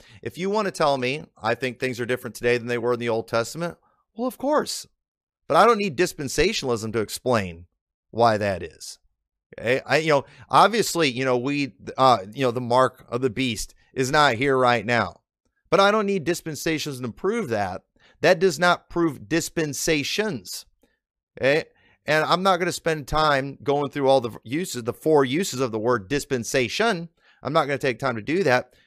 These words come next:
But you will, you go study all four of those passages, and Paul never used that word the way dispensationalists use it. There's no, there's not dispensations as in periods of time and things like that.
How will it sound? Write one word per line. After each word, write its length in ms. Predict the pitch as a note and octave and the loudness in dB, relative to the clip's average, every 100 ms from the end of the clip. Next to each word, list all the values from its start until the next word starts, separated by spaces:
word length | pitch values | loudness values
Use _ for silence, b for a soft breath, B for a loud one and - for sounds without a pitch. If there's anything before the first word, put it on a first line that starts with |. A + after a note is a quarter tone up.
| b G2 - | b -16 4
But 320 | G3+ D3+ - - | 8 8 4 -12
you 320 | G#2 D#3 G3 | -8 -4 2
will, 260 | F#3 F3+ - | 4 4 -2
you 240 | A#2+ D3+ | -8 0
go 160 | C#3+ B2+ | 2 2
study 420 | - - D#3+ F3 | 0 0 2 4
all 160 | F3 F3 | 4 2
four 220 | F3 F3 | 0 0
of 40 | |
those 160 | F#3 - | 0 0
passages, 600 | C#3+ B2+ A2 A#2 A#2+ A2 - | 2 2 0 -2 -2 -4 -6
and 360 | A2+ A2+ G#2+ - _ | -6 -4 -8 -12 _
Paul 560 | - D3 E3 E3+ E3 b b - | 2 6 10 10 8 b b -14
never 560 | G#2+ A#2+ C#3 C#3+ D3+ | -6 0 2 2 0
used 400 | A#2 C3 D3 A#2 | -2 -4 -4 2
that 240 | C3+ C3+ A#2 | 4 4 2
word 460 | C3+ A#2 G2+ G2 - _ | 2 2 2 -4 -12 _
the 140 | G#2 A2+ | -8 0
way 260 | A#2+ A#2+ | 2 2
dispensationalists 1000 | G#2+ A#2 - A#2+ - C3 B2+ - G2 - | -2 -6 -6 -10 -4 -4 -4 -6 -10 -10
use 200 | F#2+ F2 | -10 -10
it. 120 | F#2 | -10
There's 180 | G#2 A2+ | -8 -4
no, 160 | D#3+ C#3+ - - | -4 -4 -6 -4
there's 200 | B2+ D3 | -4 -4
not 260 | D#3+ G2 | -8 -6
dispensations 960 | B2+ B2+ B2+ B2 - A#2+ - C#3+ B2+ G#2+ | -6 -6 -8 -6 -4 -4 -4 -4 -4 -4
as 200 | A#2 A#2 | -6 -2
in 160 | A#2+ A2 b b _ | -2 -4 b b _
periods 420 | - A#2+ B2 B2 G2+ | -8 -4 -2 -2 -6
of 100 | - | -4
time 300 | G#2+ G2+ G2+ | -2 -2 -4
and 100 | F#2+ | -6
things 220 | G2 F2+ | -8 -8
like 240 | F2+ F2+ | -10 -8
that. 300 | F#2 B2 - | -2 0 -2